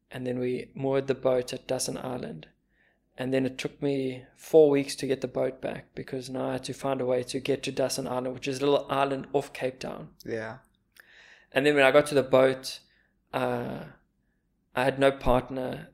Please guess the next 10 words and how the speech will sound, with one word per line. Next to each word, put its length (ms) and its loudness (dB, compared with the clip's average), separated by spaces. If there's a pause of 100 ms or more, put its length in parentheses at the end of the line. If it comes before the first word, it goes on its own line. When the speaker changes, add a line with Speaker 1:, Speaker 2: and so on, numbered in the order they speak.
Speaker 1:
My 280 -2
window 340 6
period 340 0
was 140 -6
closing. 600 -6 (360)
So 160 -8
then 180 2
I 80 -2
thought, 460 -2
"Okay, 380 -10